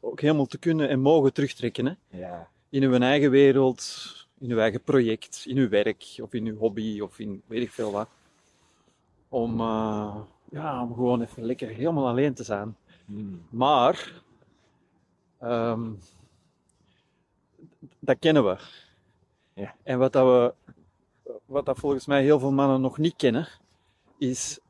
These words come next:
Speaker 1: ehm, onze gevoelswereld te betreden met elkaar.
Speaker 2: Ja.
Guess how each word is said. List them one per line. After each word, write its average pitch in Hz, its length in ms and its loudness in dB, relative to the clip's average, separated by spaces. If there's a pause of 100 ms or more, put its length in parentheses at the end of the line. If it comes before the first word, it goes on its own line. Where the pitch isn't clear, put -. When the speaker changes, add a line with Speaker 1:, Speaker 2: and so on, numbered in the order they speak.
(140)
Speaker 1:
ehm, 117 440 -2 (1120)
onze 117 260 -6
gevoelswereld 117 1160 -2 (120)
te 135 100 -2
betreden 117 600 0
met 135 200 2
elkaar. 117 640 0 (2250)
Speaker 2:
Ja. 101 400 -10